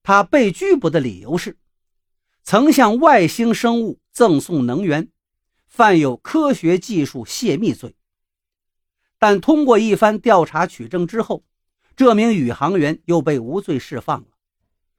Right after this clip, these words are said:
调查报告是这么说的：“该宇航员虽然曾向地球人赠送过能源，但是因为贪婪和愚昧，地球人毁掉了这种能源，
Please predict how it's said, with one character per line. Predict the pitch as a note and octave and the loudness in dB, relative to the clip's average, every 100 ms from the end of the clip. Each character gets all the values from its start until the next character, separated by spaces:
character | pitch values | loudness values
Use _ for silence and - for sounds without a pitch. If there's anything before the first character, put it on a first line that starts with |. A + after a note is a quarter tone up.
| _ - | _ 0
调 | C4 G#3 | 2 4
查 | E3+ D#3 G#3+ | 2 -2 0
报 | A3 C#3+ | 0 0
告 | F3 C#3 | -2 -6
是 | C3 | -6
这 | A#3+ | -8
么 | D3 | -8
说 | - G#2 - | -12 -20 -20
的 | _ _ _ _ _ _ _ _ _ _ _ _ - | _ _ _ _ _ _ _ _ _ _ _ _ 2
：“该 | D4 D4 | 4 4
宇 | D3 G#2+ | 0 -6
航 | C3 E3 | -6 -6
员 | B2+ B2 - _ _ _ _ _ | -6 -8 -14 _ _ _ _ _
虽 | - D4+ C#4 | -2 0 2
然 | G3+ A3 | 2 2
曾 | - G#3 | -2 -2
向 | G3+ F#3 | -2 -2
地 | A#3+ F#3+ | 0 -2
球 | C#3+ F3 E3+ | -2 -2 0
人 | E3+ F3 | -2 -2
赠 | D4 A3 D#3+ | 0 0 0
送 | F3+ C#3 | -2 -4
过 | B2+ | -4
能 | A2+ E3 A#3 | -4 -4 -2
源， | C#3+ F3 _ _ _ _ _ _ | -2 -6 _ _ _ _ _ _
但 | F#3 F3+ | 0 0
是 | D#3+ | -2
因 | D#3+ G3 F#3+ | -2 -2 0
为 | D#3+ - | -2 -4
贪 | - G3 F#3+ | -2 -2 0
婪 | C#3+ D3+ | -2 -4
和 | D3+ | -6
愚 | B2 C3 B3+ | -8 -2 0
昧， | B3 - _ _ _ _ _ _ | 0 -2 _ _ _ _ _ _
地 | A#3+ G3 | 0 0
球 | D3+ F3+ | 0 -2
人 | E3+ D#3 D#3+ | 0 -2 -2
毁 | - C3+ C3+ | -2 -2 -2
掉 | A3+ G3+ | -4 -4
了 | B2+ | -4
这 | C3+ | -8
种 | G#2+ F#2+ | -12 -14
能 | A2+ | -12
源， | G2 F#2 | -12 -16